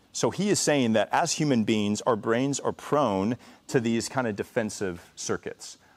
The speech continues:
Once again, uh, we don't wake up just feeling grateful. We probably wake up thinking, "Oh my gosh, I've got this to do today. I have this, uh, I have to get the kids to school. I've gotta figure out, well, how am I gonna pick 'em up? 'Cause I don't get off till here."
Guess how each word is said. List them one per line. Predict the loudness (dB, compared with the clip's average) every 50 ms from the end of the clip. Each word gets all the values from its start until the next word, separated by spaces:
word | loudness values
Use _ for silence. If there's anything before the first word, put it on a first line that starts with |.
| _ _ -10
Once | -10 -8 -6
again, | -2 -2 -2 0 -2
uh, | -4 -4 -6
we | -10 -10 -6 -2 -2
don't | -2 -2 -2 0
wake | 0 0 0 0 0 0
up | 2 2 2 0 -4 -14 -20 -20 _
just | -8 -6 -6 -6
feeling | -4 -2 -2 0 0 0 -2
grateful. | -2 0 0 0 0 -2 -4 -4 -4 -2
We | -4 -6
probably | -2 0 0 0 0 -2 -2 -4 -6
wake | -2 0 0 0 0 2 2
up | 2 2 2 0 -8 -20 -20 _ _
thinking, | -6 -4 -4 -2 -2 -2 -4 -4 0
"Oh | 0 2
my | 2 2 2
gosh, | 2 2 2 4 4 2 0 -2 -8 -12 -14 -18 -20 -20 -20 -14 _
I've | 0 2 2 4
got | 2 2 2 2 2
this | 2 2 2 0
to | -2 -2 -2
do | 0 0 0
today. | 0 0 2 2 2 2 2 0 -2 -4 -6 -10 -18 -20 -20 _ 0
I | 0 0
have | 2 2 0 0 0
this, | 0 2 4 4 4 2 2 0 -2 -4 -6 -4
uh, | -2 0 0 0 0
I |
have | 0 0 -2 -2
to | -4 -4
get | -4 -4 -2
the | 0 -2 -2 -2 -4 -12 -20 _ _
kids | -2 0 0 0 -2 -6
to | -6 -6
school. | -4 -4 -4 -2 0 2 4 4 6 6 4 4 0 -2 -6 -16 -20 _ -4
I've | -4 -2 0
gotta | 0 0 0 -2
figure | -6 -4 -4 -2 0 2 2 4
out, | 4 4 4 4
well, | 2 0 2
how | 2 2 2
am | 2 0
I | 0
gonna | 0 -2 -4
pick | -4 -4 -6 -4 -2
'em | -2 0
up? | 0 0 -2
'Cause | -4 -4 -2
I | 0 0
don't | 0 0
get | 0 2 2
off | 2 0 0 -2
till | -6 -6
here." | -6 -4 -4 0 2 4 4 4 4 2 0